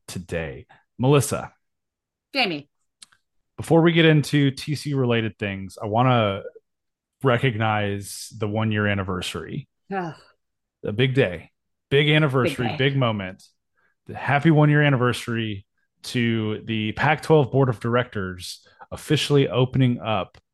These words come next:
Speaker 1: negotiations for a new media rights deal.
Speaker 2: It did not go well.
Speaker 1: They said on this day, July fifth, the day that we're recording this, twenty twenty-two,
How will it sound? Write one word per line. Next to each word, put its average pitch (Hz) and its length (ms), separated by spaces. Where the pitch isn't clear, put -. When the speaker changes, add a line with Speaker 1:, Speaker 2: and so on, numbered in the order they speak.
Speaker 1:
negotiations 107 920
for 98 380
a 98 240
new 98 340
media 92 380
rights 85 380
deal. 69 260
Speaker 2:
It 240 180
did 269 140
not 202 220
go 156 120
well. - 380
Speaker 1:
They 143 160
said 190 320
on 156 300
this 165 180
day, 147 200
July 113 280
fifth, 120 300
the 101 80
day 92 140
that 101 180
we're 107 80
recording 113 400
this, 95 160
twenty 104 240
twenty-two, 127 640